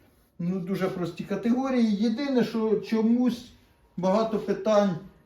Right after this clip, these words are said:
м, з якою швидкістю повинна подаватись вода. Ну, зрозумійте, що тепла вода нагрівається швидше і випаровується, холодна вода нагрівається довше. Холодна вода буде подаватися з меншою інтенсивністю, гаряча вода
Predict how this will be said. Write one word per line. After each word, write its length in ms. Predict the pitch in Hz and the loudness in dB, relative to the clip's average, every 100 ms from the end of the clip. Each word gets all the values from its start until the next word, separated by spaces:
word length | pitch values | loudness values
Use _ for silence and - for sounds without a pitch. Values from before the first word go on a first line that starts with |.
| _ _ _ - | _ _ _ -8
м, 1700 | 151 160 165 165 160 160 165 165 165 165 160 165 160 156 160 156 147 | -6 -6 -6 -4 -4 -2 0 4 4 4 2 0 -2 -4 -4 -4 -4
з 100 | 143 | 0
якою 420 | 196 196 233 220 | 0 2 2 2
швидкістю 640 | 156 165 196 196 165 156 143 | 2 0 0 0 -4 -4 -6
повинна 460 | 151 151 165 156 | -2 0 0 -2
подаватись 640 | 123 139 139 139 139 - 135 | -2 -4 -2 -4 -4 -8 -8
вода. 360 | 135 98 98 | -8 -6 -6
Ну, 160 | 110 135 | -6 -6
зрозумійте, 640 | 180 190 202 202 175 175 | -8 -4 0 0 0 -2
що 160 | 165 175 | -4 -4
тепла 440 | - 175 170 156 | 2 2 2 2
вода 380 | 143 151 135 135 | 2 0 0 0
нагрівається 680 | 127 143 156 175 175 175 190 | 0 0 0 0 0 -2 -4
швидше 520 | 220 254 208 - 214 | -4 -4 -4 -4 -2
і 80 | 202 | 0
випаровується, 800 | 196 202 185 180 170 156 - - | 0 0 0 2 2 2 -2 -4
холодна 480 | 190 233 208 180 | -2 0 0 0
вода 280 | 151 147 151 | 0 2 0
нагрівається 720 | 175 170 208 208 202 160 - | 0 -2 0 0 0 -2 -4
довше. 500 | 113 95 90 - - - | -6 -6 -6 -8 -14 -8
Холодна 420 | 226 262 208 190 | -6 -4 -2 0
вода 280 | 180 160 147 | 0 0 0
буде 260 | 147 147 | 0 -2
подаватися 680 | 147 156 175 185 196 196 214 | -2 -2 0 -2 -4 -6 -4
з 100 | 233 | -2
меншою 440 | 240 247 233 220 | 0 0 -2 -4
інтенсивністю, 840 | 208 202 185 - 185 170 156 - 139 | -4 -4 -6 -4 -4 -4 -8 -6 -2
гаряча 420 | 151 196 202 202 | 0 0 -2 -4
вода 420 | 190 180 180 175 | -4 -2 -2 -2